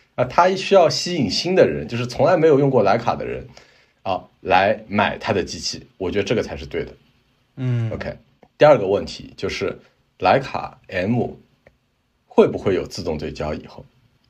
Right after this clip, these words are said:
Speaker 2: 嗯，不会有，一定不会有。
Speaker 1: 不会有，对，
Speaker 2: 一定不会有。
Speaker 1: 我也觉得是这样子。
Speaker 2: 嗯，因为还是回到刚才说的那个论点上面，其实除了它的奢侈这个属性之外，其实最重要的还是它的镜头群。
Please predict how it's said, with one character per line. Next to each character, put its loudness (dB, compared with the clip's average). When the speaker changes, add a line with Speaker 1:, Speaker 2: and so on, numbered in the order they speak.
Speaker 2:
嗯， -4
不 0
会 4
有， -6
一 -6
定 -2
不 -8
会 -8
有。 -16
Speaker 1:
不 4
会 6
有， 2
对， 6
Speaker 2:
一 -10
定 -2
不 8
会 10
有。 8
Speaker 1:
我 -
也 4
觉 0
得 2
是 -4
这 -2
样 -2
子。 -14
Speaker 2:
嗯， -14
因 -4
为 2
还 -2
是 -4
回 0
到 2
刚 -2
才 -4
说 -2
的 -4
那 -6
个 -14
论 -2
点 -6
上 -6
面， -14
其 -8
实 -4
除 0
了 4
它 -2
的 -2
奢 0
侈 -6
这 -6
个 0
属 -10
性 -8
之 -6
外， 0
其 -8
实 -4
最 0
重 2
要 2
的 -4
还 -4
是 -4
它 0
的 0
镜 -6
头 -8
群。 -18